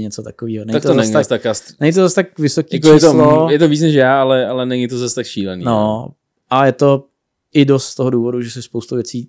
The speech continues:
Speaker 1: můžeme půjčit.
Speaker 2: Mhm, mhm. No, jako,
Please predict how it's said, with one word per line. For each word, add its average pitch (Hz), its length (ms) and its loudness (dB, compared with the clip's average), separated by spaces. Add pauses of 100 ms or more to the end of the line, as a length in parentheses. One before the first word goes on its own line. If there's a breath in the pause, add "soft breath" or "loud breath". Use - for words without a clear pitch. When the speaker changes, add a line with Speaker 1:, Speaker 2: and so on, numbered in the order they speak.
(140)
Speaker 1:
můžeme 113 300 -8
půjčit. - 320 -18 (360)
Speaker 2:
Mhm, 123 240 -4 (100)
mhm. 113 260 -10 (540 soft breath)
No, 131 200 2
jako, 196 360 4